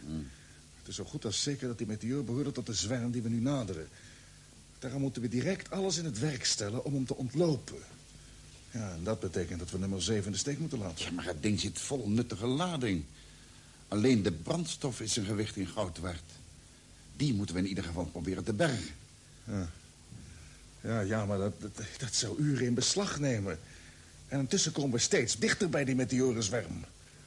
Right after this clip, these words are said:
Speaker 2: Aangenomen dan dat het een meteorenzwerm is.
Speaker 1: Ja.
Speaker 2: We hebben nauwelijks nog tijd om hem te ontlopen. Ja,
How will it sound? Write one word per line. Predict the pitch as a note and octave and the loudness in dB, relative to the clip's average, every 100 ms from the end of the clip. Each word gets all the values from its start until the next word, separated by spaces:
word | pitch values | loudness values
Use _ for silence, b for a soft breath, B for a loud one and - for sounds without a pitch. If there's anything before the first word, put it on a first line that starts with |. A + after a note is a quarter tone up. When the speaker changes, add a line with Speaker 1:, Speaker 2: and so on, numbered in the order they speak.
| B B | B B
Speaker 2:
Aangenomen | - D3 A2+ A#2 G2+ G2 | 2 4 4 4 4 2
dan | G#2 | 0
dat | F#2+ F2+ | 0 -4
het | F#2+ | -4
een | G2+ | 0
meteorenzwerm | A2+ A2 B2 B2 C3 C3+ D3+ | 0 2 2 2 0 2 4
is. | F3 - - B B B | 4 4 0 B B B
Speaker 1:
Ja. | - | -12
Speaker 2:
We | - E2+ E2 | -6 -4 0
hebben | D#3+ E3 | 4 6
nauwelijks | G3+ F3+ C#3+ | 8 8 6
nog | C3+ | 4
tijd | D#3 C3+ | 4 4
om | D3 | 6
hem | C#3+ | 6
te | D#3+ | 6
ontlopen. | E3 F#3+ G#3 F#3+ A2+ E2+ - - - - - - | 6 6 4 4 2 0 -4 -12 -14 -14 -18 -18
Ja, | - | -12